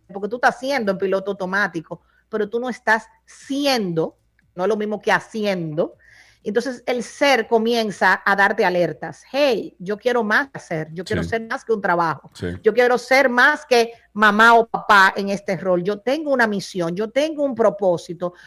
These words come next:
Speaker 1: yo tengo un para qué yo estoy aquí". Señores, escúchenme bien, todos los que vinimos a este planeta, vinimos a algo único y de valor. Y te toca a ti responsablemente levantarte a descubrirlo. Pero si te dejas llevar del piloto automático, tú arrancas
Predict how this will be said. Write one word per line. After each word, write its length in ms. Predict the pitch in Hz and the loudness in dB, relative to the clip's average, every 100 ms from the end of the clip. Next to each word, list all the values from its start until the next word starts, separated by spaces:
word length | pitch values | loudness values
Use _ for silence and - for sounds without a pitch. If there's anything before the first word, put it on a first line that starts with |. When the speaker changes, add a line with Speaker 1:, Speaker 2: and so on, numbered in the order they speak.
| - | -6
Speaker 1:
yo 120 | 240 | -2
tengo 220 | 240 294 311 | 2 0 -2
un 100 | 285 | 2
para 300 | 254 302 294 | 4 4 0
qué 160 | 262 | -2
yo 80 | 240 | 0
estoy 200 | 226 226 | -2 -2
aquí". 200 | 196 220 | -4 -6
Señores, 420 | 208 226 247 202 - - | -8 -2 -2 -2 -10 -12
escúchenme 580 | 208 - 262 302 277 214 | -12 -10 -10 -8 -6 -4
bien, 260 | 226 214 - | -4 -6 -8
todos 440 | 302 359 294 254 | -4 0 0 0
los 140 | 220 208 | -4 -4
que 100 | 202 | -6
vinimos 440 | 196 190 170 190 - - - | -4 -6 -6 -8 -14 -20 -2
a 100 | 196 | 0
este 140 | 196 196 | 2 0
planeta, 380 | 196 175 165 202 | -2 -2 -4 -4
vinimos 640 | 240 254 330 349 226 - | -4 -4 -4 -2 -4 0
a 240 | 190 180 190 | 2 4 4
algo 360 | 175 156 165 165 _ | 2 -2 -4 -4 _
único 500 | - 339 302 220 202 190 | 2 2 2 -2 0 2
y 60 | |
de 120 | 185 | 2
valor. 380 | 170 160 156 147 - | 2 2 0 -6 -6
Y 120 | 285 | -4
te 180 | 302 294 | -4 -2
toca 300 | 339 440 254 | 0 2 2
a 80 | - | 2
ti 120 | 214 | 0
responsablemente 840 | 202 196 202 220 220 214 185 175 196 | -2 -2 -4 -2 0 0 -2 -4 -2
levantarte 460 | 190 190 220 240 | -2 0 -2 -4
a 40 | 269 | -6
descubrirlo. 800 | 269 - 190 220 269 160 165 _ _ _ _ _ | -6 -4 -4 -2 -4 -6 -12 _ _ _ _ _
Pero 180 | 233 233 | 4 4
si 140 | 240 | 2
te 120 | 202 | 0
dejas 220 | 180 180 269 | 2 2 4
llevar 240 | 285 294 | 6 6
del 120 | 302 | 6
piloto 340 | 302 294 294 294 | 6 4 4 2
automático, 760 | 302 381 381 320 311 403 - _ _ _ _ _ | 0 2 2 2 -2 -8 -8 _ _ _ _ _
tú 160 | 247 262 | 4 6
arrancas 540 | 262 339 339 320 370 | 6 4 4 4 2